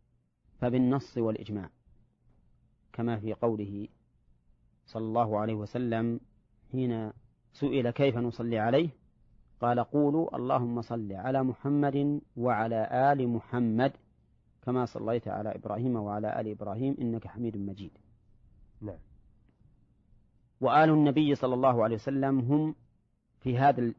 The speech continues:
Speaker 1: في هذه الجملة هم المتبعون لشريعته من قرابته وغيرهم،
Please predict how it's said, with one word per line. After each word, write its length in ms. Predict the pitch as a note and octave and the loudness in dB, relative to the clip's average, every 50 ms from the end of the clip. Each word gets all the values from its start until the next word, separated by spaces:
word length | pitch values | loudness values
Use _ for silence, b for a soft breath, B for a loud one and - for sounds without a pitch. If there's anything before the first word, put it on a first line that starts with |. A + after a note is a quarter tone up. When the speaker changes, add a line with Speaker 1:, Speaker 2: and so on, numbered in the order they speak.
| _ _ - | _ _ -10
Speaker 1:
في 140 | A#2 A2 | -4 -2
هذه 460 | A#2 B2+ A2+ A2 G#2 F#2+ F#2 F2+ F2+ E2 D#2+ - - _ _ _ _ _ _ _ _ _ _ _ _ _ _ _ _ _ _ _ _ _ _ _ | -2 -2 -2 -2 -6 -8 -10 -12 -14 -18 -20 -20 -20 _ _ _ _ _ _ _ _ _ _ _ _ _ _ _ _ _ _ _ _ _ _ _
الجملة 420 | G#2+ G#2+ C3+ D3 D3+ D3 D3+ D3+ - - - - _ _ _ _ _ _ - - - - _ _ - _ _ _ _ - | -4 2 4 6 6 6 6 4 0 -4 -12 -20 _ _ _ _ _ _ -20 -20 -20 -20 _ _ -20 _ _ _ _ -2
هم 300 | C3 C#3 C#3+ D3 D3 D3 - - - - | 0 2 2 2 2 0 -4 -8 -12 -8
المتبعون 920 | A#2+ B2 B2 B2 B2+ B2 - - - A#2+ A2 A#2 A2 A#2 C3+ C#3 C3+ C3 B2+ | -6 -2 0 0 -2 -2 -4 -6 -6 -4 -2 -2 -2 0 2 2 2 2 2
لشريعته 760 | B2+ C3 A#2 - B2 B2 C3 C3 B2 C3+ C#3+ - A2 F2 D#2 - _ _ _ _ _ _ _ _ _ _ _ _ _ _ _ _ _ _ _ - | 0 0 -2 -2 -2 0 0 2 2 0 0 -2 -6 -10 -10 -14 _ _ _ _ _ _ _ _ _ _ _ _ _ _ _ _ _ _ _ -2
من 140 | B2 B2 A#2 | -2 -2 0
قرابته 840 | - - A#2 B2+ C3 C3 B2+ A#2 D3 - - D3 C#3 D3+ D#3 E3 | 2 2 4 6 6 6 6 6 4 2 2 2 2 2 4 4
وغيرهم، 580 | D#3 C3 B2 A2 A#2 A2+ G#2+ B2 A#2 A2+ G2+ - | 4 4 4 4 4 4 2 2 0 -2 -4 -6